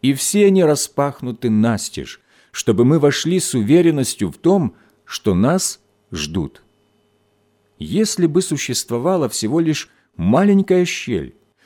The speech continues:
через которую можно было бы говорить с Иисусом, то великой честью было бы произнести хотя бы одно слово общения через приоткрытую дверь. Насколько же мы блаженны,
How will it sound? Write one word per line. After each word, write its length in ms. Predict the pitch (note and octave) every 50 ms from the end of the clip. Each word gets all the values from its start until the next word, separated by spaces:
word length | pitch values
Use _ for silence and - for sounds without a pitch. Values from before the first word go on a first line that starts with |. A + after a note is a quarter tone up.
| _ _ -
через 320 | - A#2 B2 D3 C3+ -
которую 440 | - D#3+ - - F#3 F#3 F#3 F3 E3
можно 400 | C#3+ D#3 F#3+ F3+ D#3 D#3+ D#3+ C#3+
было 260 | B2 D3+ F3 F3+ E3+
бы 140 | D3 C#3+ C#3+
говорить 480 | A2+ B2 C#3+ D#3 D3+ D3+ F#3 F#3 -
с 180 | - - - C3
Иисусом, 720 | C3 A#2+ A2 - - F3+ F#3+ F3+ - - F#2+ D2+ C#2 C2+ _ _ _ _ _ _ _ _ _ _ _ _
то 100 | - D#3+
великой 460 | E3 E3 F3+ F3+ A3 G3+ - G3 F3+ D#3+
честью 580 | - - E3+ F3 E3+ - - - - G2 F2+
было 320 | D#2 D2 - D3 C#3 C3+ C3
бы 120 | C3 C3
произнести 840 | - - B2+ B2+ C3 A2 G2+ C3 C3+ A#2 - - - F3+ F3 E3 - _ _ _ _ _ _ _
хотя 440 | _ - - B2 A#2 - - E3 D3+
бы 180 | C3+ C#3 C3+
одно 380 | B2+ A#2+ G#2+ G#2+ C3+ F3 G3+ G3
слово 560 | - - - B2+ C3+ D#3 D#3+ D3+ B2+ A2+ G#2
общения 720 | G2+ - - - - D3+ D#3+ D#3 C#3+ C#3 A#2 F2 D2+ C#2 _ _ _ _ _ _ -
через 380 | - - C3 B2+ A#2 G#2+ -
приоткрытую 840 | - - A2+ A2 G2+ G2 - - - A2+ B2 C3 - - G2 F#2+ F2
дверь. 400 | D#2 D#2 F2+ F#2+ E2 - - _ _ _ _ _ _ _ _ _ _ _ _ _ _ _ _ _ _ _ _ _ _ _ _ _ _ _ _
Насколько 640 | - D#2 E2 F#2+ - - - - G3+ G3+ F#3+ - F3+
же 160 | D3+ B2+ B2+ A#2+
мы 160 | A#2 C3+ C3+
блаженны, 760 | A2+ A2 G#2 G2+ F2+ E2 G2+ A#2+ C3+ C#3 C3 A2 F2 C#2 -